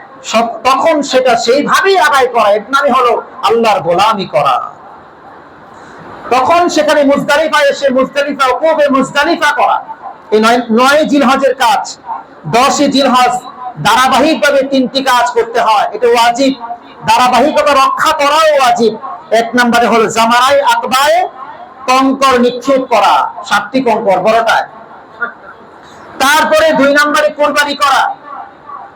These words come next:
সিরিয়াল মেইনটেইন করে করতে হবে, সিরিয়াল মেইনটেইন করাটাও আপনার উপর ওয়াজিব। তিন নম্বরে হলো মাথা মুন্ডানো বা চুল ছোট করা,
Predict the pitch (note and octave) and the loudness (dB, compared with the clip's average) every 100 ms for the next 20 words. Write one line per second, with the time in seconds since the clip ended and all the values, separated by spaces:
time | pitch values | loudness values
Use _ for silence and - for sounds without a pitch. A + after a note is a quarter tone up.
0 | - - - B3 C#4 D4+ D4+ D4 C#4+ D#4 | -20 -16 -4 0 2 2 2 0 0 0
1 | D#4+ D4 C4+ C4 - B3+ C#4+ - C#4+ D4 | 0 0 0 -2 0 0 -2 -4 -2 0
2 | C#4+ C4+ C4+ D4 C#4+ C#4 C#4 C#4 D4 C#4 | 0 0 -2 -2 0 2 2 2 2 2
3 | C#4 B3+ B3+ A#3 A3+ A3 C4 A#3+ - - | 0 0 0 2 2 2 0 -2 -6 -10
4 | - - - C#4 C#4+ C#4+ C#4+ C#4+ C4 C4 | -12 -12 -2 0 2 2 2 2 2 2
5 | A#3+ A#3+ A#3+ B3 A#3+ A#3+ A#3 A#3+ C#4 C#4+ | 2 0 2 2 2 0 0 0 0 0
6 | A#3+ A#3 A3+ G#3+ G#3+ G#3 G3+ F#3 F3 | 0 0 0 0 -2 -2 0 2 2